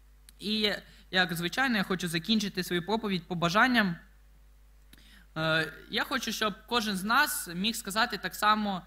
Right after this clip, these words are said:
як і Павло, е, в посланні до Тимофія, четвертий розділ, сьомий вірш.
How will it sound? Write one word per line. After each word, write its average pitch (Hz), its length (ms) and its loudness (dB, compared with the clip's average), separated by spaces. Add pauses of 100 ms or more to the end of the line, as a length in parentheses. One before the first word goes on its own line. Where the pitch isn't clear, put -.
(320)
як 180 180 -2
і 180 40 -2
Павло, 190 460 0
е, 254 80 -4 (400)
в 156 340 -2
посланні 190 440 2
до 175 120 -4
Тимофія, 180 680 -2 (1120)
четвертий 185 460 0
розділ, 196 480 0 (720)
сьомий 190 360 -2
вірш. 147 360 -6